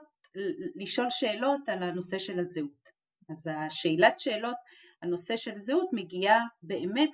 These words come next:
ב-, בתחילת ההגירה, אבל לא רק. מה שקורה לנו אנשים, יש מצב שאנחנו מגיעות למקום החדש, מטפלות בכל הנושאים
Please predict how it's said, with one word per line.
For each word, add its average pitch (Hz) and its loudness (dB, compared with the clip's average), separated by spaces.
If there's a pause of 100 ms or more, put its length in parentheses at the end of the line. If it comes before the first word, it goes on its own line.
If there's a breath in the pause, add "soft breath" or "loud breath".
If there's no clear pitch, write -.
ב-, 170 -2 (420)
בתחילת 196 -2
ההגירה, 170 -2 (460 loud breath)
אבל 185 0
לא 233 2 (120)
רק. - -10 (280)
מה 196 -2
שקורה 208 2
לנו 214 4
אנשים, 180 0 (100)
יש 226 4
מצב 269 6
שאנחנו 190 -4
מגיעות 185 -2
למקום 185 -2
החדש, 170 -4 (360 soft breath)
מטפלות 233 2 (540)
בכל 277 2
הנושאים 220 0